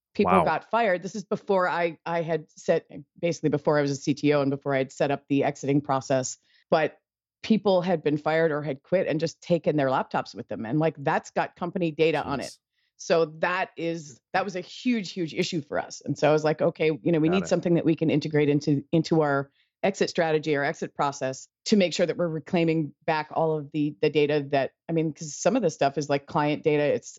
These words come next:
Speaker 1: actually really sensitive from a, from a corporate perspective. And also sometimes it's
Speaker 2: Yeah.
Speaker 1: customer data. Uh, and so it was really important to have a way to handle that, uh, a, a bit better. And so that's kind of the, the asset, the asset part is the most important part of that software. We do have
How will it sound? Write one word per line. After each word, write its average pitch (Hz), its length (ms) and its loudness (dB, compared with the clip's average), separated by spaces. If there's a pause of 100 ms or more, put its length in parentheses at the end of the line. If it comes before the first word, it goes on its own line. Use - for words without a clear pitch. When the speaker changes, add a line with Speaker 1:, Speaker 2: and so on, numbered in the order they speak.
Speaker 1:
actually 156 280 0
really 147 240 2
sensitive 139 600 -2
from 139 240 -2
a, 131 180 -6 (140)
from 127 120 -6
a 120 120 -8
corporate 170 340 0
perspective. 143 540 0 (360)
And - 80 4
also 202 220 2
sometimes 208 400 -2
it's 190 140 -6
Speaker 2:
Yeah. 185 80 -8
Speaker 1:
customer 214 340 0
data. 127 340 -2 (920)
Uh, 151 340 4
and 165 380 2
so 139 480 2
it 180 100 2
was 156 200 -2
really 156 180 4
important 139 340 -4
to 143 40 -2
have 147 80 -2
a 147 80 2
way 143 320 4
to 143 300 0
handle 151 360 2
that, 139 300 -2 (180)
uh, 139 40 -4
a, 135 500 -2
a 143 60 -2
bit 139 340 0 (100)
better. 139 380 0 (380)
And 185 140 2
so 208 140 2
that's 202 240 -2
kind 185 240 -2
of 170 100 -4
the, 180 240 2
the 208 160 -6
asset, 196 420 -6 (420)
the 165 120 -8
asset 180 320 -4
part 170 180 -4
is 160 120 -2
the 160 80 -2
most 156 300 0
important 240 480 0
part 233 180 2
of 226 100 -2
that 226 200 -2
software. 220 400 -2
We 170 160 -2
do 190 220 0
have 170 280 2